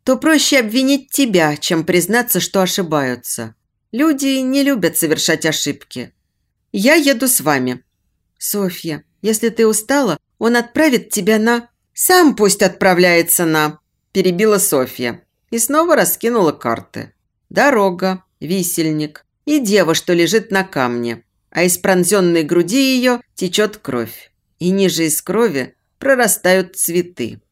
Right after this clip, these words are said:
Не в усталости дело, вы едете в очень плохое место. И новая карта легла поверх старых. «Смерть». Софья коснулась ее. Там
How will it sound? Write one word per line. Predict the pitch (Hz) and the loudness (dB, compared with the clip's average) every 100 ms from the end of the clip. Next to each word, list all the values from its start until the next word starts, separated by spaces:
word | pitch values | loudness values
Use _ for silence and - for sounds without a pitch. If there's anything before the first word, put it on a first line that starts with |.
| _ _ _ _ - | _ _ _ _ 0
Не | 285 285 | 4 4
в | 247 | 4
усталости | 233 - 214 220 196 - 185 | 0 0 0 2 0 -2 -4
дело, | 151 175 147 147 _ - | 0 0 0 -6 _ -2
вы | 196 | 0
едете | 202 262 233 233 247 | 2 0 0 0 -2
в | 190 | 0
очень | 233 285 - 285 262 | 0 0 -2 -2 -2
плохое | 240 202 196 220 208 | 0 -2 2 2 2
место. | 175 139 - - 123 _ _ _ _ _ _ _ | 2 -2 -4 -8 -14 _ _ _ _ _ _ _
И | 320 349 | 2 4
новая | 302 190 165 165 | 4 4 4 2
карта | 165 277 302 - 254 | 2 -2 -2 0 2
легла | 220 196 214 | 2 4 2
поверх | 208 180 180 180 - | 2 2 2 0 -4
старых. | - - 135 120 - - _ _ _ _ _ _ _ _ | -6 -4 -4 -4 -10 -18 _ _ _ _ _ _ _ _
«Смерть». | - - 240 202 - - - _ _ _ _ | -6 0 2 0 -2 -12 -18 _ _ _ _
Софья | - 339 349 294 262 | -4 0 0 0 0
коснулась | 262 254 220 160 139 - | 0 0 2 2 2 -2
ее. | 135 127 117 117 _ _ _ _ _ - | -2 -2 -4 -8 _ _ _ _ _ 0
Там | 214 247 151 | 2 2 -2